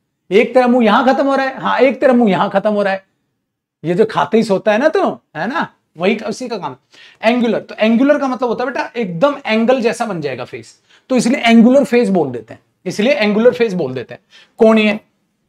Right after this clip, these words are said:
कोणीय, ठीक है, शार्प कॉर्नर्ड, थिन।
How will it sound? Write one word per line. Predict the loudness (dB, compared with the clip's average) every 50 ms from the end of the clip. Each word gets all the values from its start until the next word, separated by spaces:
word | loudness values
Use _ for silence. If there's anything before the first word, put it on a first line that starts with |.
| _ 0
कोणीय, | 2 2 4 2 2 0 0 -2 -6 -10 _ _ _ _ _ -4
ठीक | -2 0
है, | 0 -2 -2 -4 _ _ _ _ -10
शार्प | -8 -4 0 2 4 6 6 4 4 2 0 2
कॉर्नर्ड, | 2 2 4 4 4 2 2 0 -2 -14 _ _ _ _ _ _ _ _ _ 2 4
थिन। | 4 4 4 0 -4 -8 -12